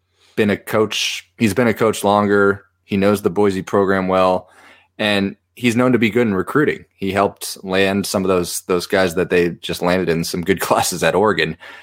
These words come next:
Um, I'd be happy if I was a Boise fan, getting some youthful energy, get, maybe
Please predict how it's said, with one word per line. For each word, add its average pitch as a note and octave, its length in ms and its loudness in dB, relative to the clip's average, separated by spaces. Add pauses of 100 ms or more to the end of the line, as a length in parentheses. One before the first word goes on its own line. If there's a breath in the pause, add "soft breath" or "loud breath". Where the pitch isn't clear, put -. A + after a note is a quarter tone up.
(160 loud breath)
Um, E2+ 540 0 (100)
I'd C#3 160 2
be F#3+ 120 2
happy C#3 260 2
if F2+ 140 0
I F2+ 60 4
was E2+ 100 0
a E2+ 40 -8
Boise E2+ 300 -2
fan, E2 380 -4 (240)
getting A2 240 2
some G2+ 200 0
youthful G#2 360 0
energy, G#2 580 0 (160)
get, G#2+ 220 -2
maybe G#2 400 0